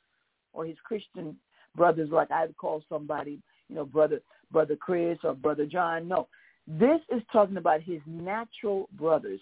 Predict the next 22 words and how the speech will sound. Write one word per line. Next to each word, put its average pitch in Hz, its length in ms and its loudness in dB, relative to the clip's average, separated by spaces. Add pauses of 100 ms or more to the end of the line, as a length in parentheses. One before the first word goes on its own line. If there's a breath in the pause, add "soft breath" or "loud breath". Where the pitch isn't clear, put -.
(220 soft breath)
his 170 220 4
half 190 500 4 (180)
brothers, 131 420 0 (540 loud breath)
the 175 80 6
brothers 202 460 4
that 202 160 0
were 175 100 -14
conceived 165 640 -12 (380)
to 165 240 -6 (560)
Joseph 202 600 4 (300)
and 165 220 0
Mary 170 500 -2 (420)
after 156 680 2 (720)
Jesus 175 480 -8 (100)
was 123 200 -10
born. 123 360 -6 (1700 loud breath)
What 190 300 4 (140)
kind 320 300 2
of 196 160 -4
God 170 500 -2
will 165 160 -12 (120)
betroth - 1800 -2